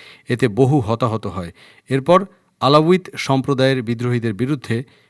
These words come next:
বিশাল অভিযান শুরু করে সিরীয় বাহিনী। তাদের ধরে ধরে মৃত্যুদণ্ড কার্যকর করা হচ্ছে।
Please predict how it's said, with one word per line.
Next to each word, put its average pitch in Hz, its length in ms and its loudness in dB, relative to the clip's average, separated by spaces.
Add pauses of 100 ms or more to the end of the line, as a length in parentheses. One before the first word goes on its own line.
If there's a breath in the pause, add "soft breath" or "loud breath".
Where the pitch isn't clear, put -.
(120)
বিশাল 135 360 0
অভিযান 127 400 -2
শুরু 110 260 -10
করে 104 220 -8
সিরীয় 113 340 -4
বাহিনী। 90 360 -10 (400 soft breath)
তাদের 107 320 -2
ধরে 117 180 -4
ধরে 107 240 -4
মৃত্যুদণ্ড 117 640 -2 (280 soft breath)
কার্যকর 113 400 0
করা 87 200 -6
হচ্ছে। 82 460 -10